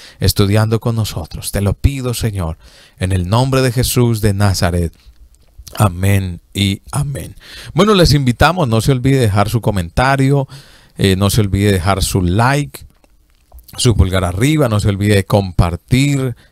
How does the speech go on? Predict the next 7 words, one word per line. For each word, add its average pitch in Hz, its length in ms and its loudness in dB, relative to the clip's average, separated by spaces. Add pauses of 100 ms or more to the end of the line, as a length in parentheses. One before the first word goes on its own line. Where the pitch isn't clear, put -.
el 90 180 -2
enlace. 127 720 -2 (480)
Y 156 100 2
bueno, 220 420 2 (140)
y 113 100 0
seguimos 131 600 0
aprendiendo 113 880 -2